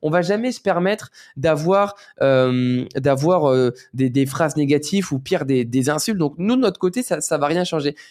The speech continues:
Par contre, là, on va pouvoir entendre parfois le vocabulaire un petit peu déplacé de certains joueurs, euh, de certains joueurs de foot. Mais, euh, mais voilà, ça, pour moi, ça peut que être positif. Euh, et d'ailleurs, pas mal de, d'arbitres professionnels sont, 'fin,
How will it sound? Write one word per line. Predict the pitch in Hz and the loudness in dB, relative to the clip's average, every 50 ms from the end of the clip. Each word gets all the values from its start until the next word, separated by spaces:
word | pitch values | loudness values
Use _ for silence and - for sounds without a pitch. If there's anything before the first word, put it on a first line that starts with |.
| _ _ - | _ _ -2
Par | 175 170 - | -2 -2 0
contre, | 208 208 190 - 226 | 0 -2 0 2 2
là, | 254 294 311 | 2 2 4
on | |
va | 214 185 175 | 2 2 0
pouvoir | - - 180 214 220 196 | 0 -2 0 2 2 4
entendre | 190 180 180 - 233 247 233 | 2 2 2 0 0 0 0
parfois | - 175 - - - 208 226 254 - _ _ _ _ _ _ _ | -2 -4 -6 -2 -2 0 0 0 -4 _ _ _ _ _ _ _
le | - 165 226 | 0 2 2
vocabulaire | 247 226 214 185 - 196 165 160 185 214 233 226 | 4 4 2 2 2 0 0 2 2 2 2 2
un | 202 175 | 2 0
petit | 165 - - | -2 -6 -6
peu | - 185 | -6 -6
déplacé | 151 143 165 202 185 196 196 190 190 190 - 196 196 185 175 | -6 -2 -2 -2 0 0 0 -2 0 -2 -2 -2 0 0 -2
de | 143 131 143 147 | -2 -4 -8 -8
certains | 147 156 139 - - 151 143 | -6 -6 -8 -6 -4 -4 -4
joueurs, | 131 135 143 147 131 117 | -4 -4 -2 -2 0 0
euh, | 120 120 120 117 117 117 | 0 0 2 0 0 -2
de | 120 127 | -4 -6
certains | - - 131 - 139 135 | -8 -8 -10 -6 -6 -6
joueurs | 131 135 127 | -4 -4 -4
de | 123 123 | -4 -4
foot. | 131 - 247 254 _ _ - - - - _ _ _ - | -6 -6 -12 -12 _ _ -20 -20 -20 -20 _ _ _ -6
Mais, | 131 143 156 151 147 143 135 | -2 0 2 2 4 4 4
euh, | 127 | 4
mais | 123 131 | 2 2
voilà, | 147 190 214 208 | 2 2 0 0
ça, | 202 - - - - - _ _ _ _ _ _ _ _ _ | -2 -4 -8 -8 -10 -20 _ _ _ _ _ _ _ _ _
pour | - 185 185 | 0 0 2
moi, | 196 220 233 | 4 2 2
ça | 233 - 180 | 2 0 -2
peut | 175 165 | -2 -2
que | 156 160 - 240 | -4 -2 0 0
être | 220 185 - | 0 0 0
positif. | - 196 196 175 180 147 - 208 233 - - _ _ _ _ _ _ _ _ _ - | -2 0 0 0 0 -2 -2 -6 -8 -8 -10 _ _ _ _ _ _ _ _ _ -2
Euh, | - 131 127 127 127 - | 0 2 2 2 2 0
et | 156 151 | 0 0
d'ailleurs, | 165 170 190 220 233 220 190 175 | 2 2 2 2 2 0 -4 -2
pas | - 185 180 | -2 -2 0
mal | 196 214 220 | 0 -2 -2
de, | 175 165 156 151 | 0 -2 0 0
d'arbitres | 147 131 143 151 165 180 175 | -2 0 -2 -2 -2 -2 -6
professionnels | - - 160 160 151 - 170 196 214 208 151 - - | -6 -8 -8 -8 -4 -2 -2 -2 -2 -2 -4 -8 -8
sont, | - - - 226 220 214 196 - - _ _ | -10 -4 -2 0 0 0 -2 -6 -12 _ _
'fin, | - 170 143 143 | -2 -2 -2 -2